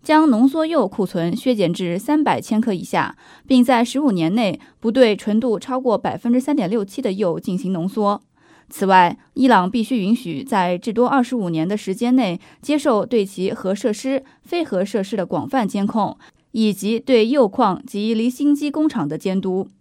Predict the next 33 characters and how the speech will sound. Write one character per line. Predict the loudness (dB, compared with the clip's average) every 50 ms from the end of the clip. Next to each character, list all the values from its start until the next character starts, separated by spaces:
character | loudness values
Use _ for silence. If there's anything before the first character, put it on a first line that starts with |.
| _ _ _ _ _ _ _ _ _ -2
一 | 0 2
旦 | 4 4 4 4
伊 | 4 2
朗 | 2 2 2 2 2
按 | 2 2 2
照 | 2 2 2 0 0
计 | -2 -2 -4 -4 -2
划 | -2 -2 -4 -4 -4 -8 -14 _
缩 | -8 -2 0 0
小 | 2 2 0 0 0 -2
核 | -2 -4 -4
项 | -2 0 0 -2
目 | 0 0
规 | 0 2 2
模， | 2 0 0 -2 -2 -4 -6 _ _ -20 _ _
针 | 0 2 2
对 | 4 4 4
该 | 2 2 0
国 | 2 2 2
的 | 2 2
能 | 2 2 0 0
源、 | 0 0 -2 -2 -4 -4 -6
金 | -2 0 2 2
融 | 2 2 0 -2 -4
及 | -4 -4 -4 -4
商 | -2 0 0 2
业 | 2 0
制 | 0 -2 -6
裁 | -6 -4 -6 -6 -6
将 | -4 -4 -2 -2
被 | -2 -2 -4
解 | -4 -8 -10
除。 | -10 -10 -12 -10 -10 -10 -12